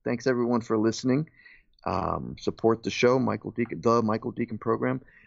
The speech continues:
Um, if you're interested in my book, King of an Empire to the Shoes of a Misfit,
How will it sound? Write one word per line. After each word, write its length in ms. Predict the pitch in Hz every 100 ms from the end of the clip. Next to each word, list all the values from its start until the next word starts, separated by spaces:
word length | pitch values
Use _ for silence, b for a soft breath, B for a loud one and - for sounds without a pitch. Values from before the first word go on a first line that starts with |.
| b _
Um, 320 | 107 110 110
if 120 | 110 -
you're 100 | 117
interested 340 | 110 - 120
in 60 | 113
my 160 | 107
book, 360 | 98 120 127 - - - -
King 200 | 123 117
of 80 | 104
an 80 |
Empire 340 | 101 107 110 110
to 100 | 104
the 80 | -
Shoes 260 | - 113
of 80 | 98
a 60 | 101
Misfit, 500 | 107 - - 127